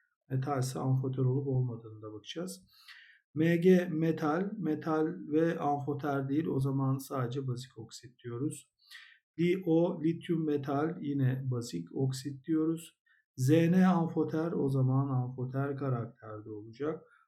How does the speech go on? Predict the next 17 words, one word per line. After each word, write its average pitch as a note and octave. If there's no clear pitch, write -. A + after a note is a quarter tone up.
A C#3+
L E3+
amfoter, D3
amfoter C3+
karakterde A2+
olacak A#2+
diyelim. B2+
Fosfor D#3+
ametal, E3
oksijen D3+
sayısı D3
fazla C#3
olduğundan D3+
dolayı C3+
asidik C3
oksit -
olacak. A2+